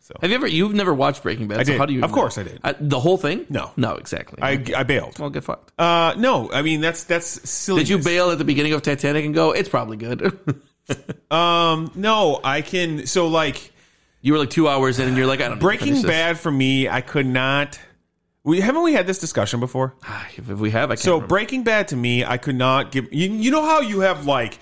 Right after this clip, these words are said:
Speaker 1: you watch a Marvel movie or something like that, and you have your suspension of disbelief
Speaker 2: Yeah.
Speaker 1: and all that, right?
Speaker 2: Yeah, yeah. Oh, I do remember this.
Speaker 1: I could not get past it
Speaker 2: Yep.
Speaker 1: with Breaking Bad.
Speaker 2: Yeah, yeah.
Speaker 1: 'Cause I'm like, this fucking
Speaker 2: This guy would be
Speaker 1: suburban
Speaker 2: shot.
Speaker 1: white dude would
Speaker 2: Yeah.
Speaker 1: be killed for sure, and they would not give a fuck about money.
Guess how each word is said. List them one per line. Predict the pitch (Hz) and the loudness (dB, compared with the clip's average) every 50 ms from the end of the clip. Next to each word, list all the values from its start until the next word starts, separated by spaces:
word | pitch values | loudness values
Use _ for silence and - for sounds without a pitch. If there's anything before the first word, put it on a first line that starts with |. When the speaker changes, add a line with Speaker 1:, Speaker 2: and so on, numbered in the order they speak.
| - - - - | -20 -20 -14 -6
Speaker 1:
you | - 143 160 | -2 2 2
watch | 160 156 151 - 151 | 4 2 2 0 0
a | |
Marvel | 131 123 123 123 120 113 120 | 0 2 2 2 0 0 -2
movie | 120 120 117 110 120 | -2 0 0 0 0
or | 117 113 | 0 0
something | - 123 90 95 | -2 -4 -2 -2
like | 113 113 - | -4 -2 0
that, | 117 110 110 - - | 0 0 0 0 0
and | 123 131 | 0 0
you | 147 156 | 2 0
have | 147 - - | 0 -2 -4
your | 135 139 | -4 -4
suspension | - 139 123 - - 135 135 127 147 139 | -2 -4 -4 -2 -2 -2 -2 -2 -2 -6
of | 123 107 | -6 -4
disbelief | 120 117 - - 110 104 101 101 107 - - _ - | -6 -8 -6 -6 -6 -6 -6 -6 -6 -8 -12 _ -4
Speaker 2:
Yeah. | 160 - - | -2 -2 -2
Speaker 1:
and | - 113 110 | -4 -6 -4
all | 104 104 | -4 -4
that, | 107 104 - - | -4 -4 -6 -6
right? | 98 101 98 | -6 -6 -4
Speaker 2:
Yeah, | - 57 | -4 -6
yeah. | 50 - - - - - _ _ _ _ _ _ - | -8 -10 -12 -16 -20 -20 _ _ _ _ _ _ 0
Oh, | 196 214 214 196 | 2 2 2 2
I | 156 156 | 2 2
do | 147 165 180 165 | 2 2 4 4
remember | 135 123 107 104 95 | 2 2 0 -2 -2
this. | 151 156 | -2 -2
Speaker 1:
I | 160 180 | -2 -2
could | - - 220 196 | -2 -2 -2 0
not | 196 196 190 190 | 0 0 0 0
get | - 160 - | -2 -4 -2
past | - 190 120 113 - - | -2 -2 -2 -2 -2 -2
it | 101 | -2
Speaker 2:
Yep. | 95 - | -2 -2
Speaker 1:
with | - | -4
Breaking | - 87 85 - 110 107 | -8 -12 -12 -12 -12 -10
Bad. | 98 101 | -6 -4
Speaker 2:
Yeah, | 101 95 - - - | -4 -4 -4 -6 -4
yeah. | 87 | -2
Speaker 1:
'Cause | - 160 147 | 0 0 2
I'm | 175 160 165 170 | 0 0 0 0
like, | 170 156 139 - | 0 -2 0 0
this | 143 175 185 - - | 0 0 0 0 -4
fucking | 160 123 - - _ _ - - - 165 160 147 - - | -8 -8 -10 -12 _ _ -20 -8 -2 -2 0 0 0 0
Speaker 2:
This | 151 135 | 2 2
guy | 131 | 2
would | 131 123 | 2 2
be | 120 120 | 2 2
Speaker 1:
suburban | 147 147 151 156 160 | 2 2 2 2 0
Speaker 2:
shot. | 156 143 135 | 0 0 2
Speaker 1:
white | 131 135 131 131 - | 2 0 0 0 -2
dude | 139 131 123 | -2 -2 -2
would | 117 127 120 | -2 -2 -2
Speaker 2:
Yeah. | - 123 | -2 -2
Speaker 1:
be | 117 | -4
killed | 113 - - - 151 147 160 170 180 190 175 - | -4 -6 -6 -2 0 2 4 4 2 2 -2 -6
for | - - 143 165 202 208 | -8 -2 0 2 2 0
sure, | - - 151 131 127 127 120 123 - - - | 0 -2 -2 0 0 0 -2 -4 -8 -12 -8
and | - 120 127 | -4 -2 -2
they | 127 | -2
would | 123 110 123 131 120 123 | 0 0 0 0 0 0
not | 135 143 147 135 | -2 -2 -2 -4
give | 127 139 127 | -2 -2 -2
a | 123 | -2
fuck | 110 - 123 - - 104 | -2 0 -2 -2 -2 -2
about | 110 104 101 90 | -2 -2 -2 -4
money. | 78 71 69 - - | -8 -12 -14 -16 -18